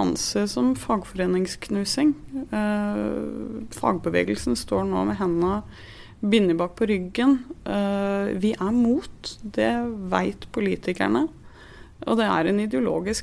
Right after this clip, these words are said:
kamp mot arbeidsfolk, mot, eh, de borgerlige blå og brune. Eh, og nå har vi ikke mulighet. Det er ingenting fagbevegelsen på sett og vis kan gjøre, annet enn å samle oss i grupper på femti.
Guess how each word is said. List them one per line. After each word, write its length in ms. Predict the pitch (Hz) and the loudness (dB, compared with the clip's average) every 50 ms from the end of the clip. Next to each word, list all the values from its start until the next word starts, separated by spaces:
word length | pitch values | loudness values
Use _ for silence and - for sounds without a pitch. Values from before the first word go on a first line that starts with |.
| - 233 | 0 2
kamp 320 | 247 285 285 277 - - | 4 4 4 2 2 -2
mot 400 | 247 220 208 202 - - - - | -2 0 0 -2 -4 -6 -4 0
arbeidsfolk, 800 | - 214 180 165 170 170 165 - - 208 214 240 240 - - 214 | 0 2 2 2 2 0 0 0 2 2 2 2 2 0 -2 0
mot, 320 | 202 208 202 - - - - - | 0 0 0 -4 -8 -12 -8 -6
eh, 400 | 202 196 196 196 190 190 190 190 - - - - - | -4 -4 -2 -2 -2 -2 -4 -4 -8 -12 -12 -8 -4
de 160 | 196 190 190 | -2 0 0
borgerlige 720 | 185 185 - 196 180 170 160 160 - 160 156 165 175 180 | 0 2 2 2 2 2 0 -2 -2 -2 0 2 2 0
blå 480 | 180 175 175 180 180 202 247 302 - - - - - | 0 0 2 4 4 4 4 2 0 -4 -10 -8 -4
og 160 | - 202 190 | -2 -2 0
brune. 480 | 185 208 190 185 180 185 - 294 339 - - - - - - - - - - - - - - - - - - - - | 0 0 2 2 2 2 2 2 0 0 -4 -16 -16 -16 -16 -16 -14 -14 -14 -14 -14 -16 -16 -18 -18 -18 -16 -10 -4
Eh, 500 | - 208 208 208 143 101 - - - - | -2 -2 0 0 0 -2 -2 -4 -6 -4
og 160 | - - 247 | 0 2 2
nå 160 | 240 214 220 | 2 2 0
har 240 | 220 214 180 165 - | -2 -2 -4 -4 -4
vi 80 | 190 202 | -4 -2
ikke 160 | - 233 240 | 0 2 4
mulighet. 800 | 240 233 208 190 190 190 233 262 262 - - - - - - - - - - - - - - - - | 4 2 2 0 0 0 0 0 -2 -4 -8 -16 -16 -16 -18 -18 -20 -20 -20 -20 -20 -20 -20 -16 -10
Det 200 | - 226 202 226 | -6 0 2 2
er 280 | 220 214 208 208 214 226 | 4 4 4 4 2 2
ingenting 800 | - 240 214 185 175 180 196 202 196 - - 190 185 190 202 214 - - | 2 2 2 2 2 0 0 -2 -4 -2 -2 0 0 0 -2 -4 -6 -8
fagbevegelsen 1040 | - - 202 185 165 165 170 170 170 170 170 165 - - - - 98 98 196 - - - - - - - - - | -6 -4 -4 -2 -2 -2 -2 -2 -2 -2 -4 -4 -6 -4 -2 0 0 0 -2 -4 -8 -16 -18 -18 -18 -18 -12 -6
på 80 | - 101 | -4 -2
sett 260 | - - - - - - | -2 -2 -4 -4 -4 -2
og 60 | 185 | -2
vis 140 | 185 185 - | -2 -2 -2
kan 160 | - 190 190 | -2 0 2
gjøre, 320 | 190 190 185 170 170 - | 2 4 2 2 2 2
annet 460 | 202 240 254 - 208 196 180 - - - | 2 0 0 0 0 -2 -2 -2 -2 -2
enn 120 | 196 196 | -2 -2
å 40 | 202 | -2
samle 380 | - - 220 190 170 170 170 202 | -2 -2 0 0 2 2 0 0
oss 300 | 226 - - - - - | -2 -4 -6 -8 -6 -4
i 100 | - 208 | -4 -2
grupper 480 | 101 196 202 196 202 - - 185 180 185 - - | -2 0 -2 -2 -2 -2 -2 -2 -2 -2 -4 -4
på 100 | 196 185 | -2 0
femti. 460 | - - 175 240 - - - 277 | 2 2 0 0 -2 -4 -4 -4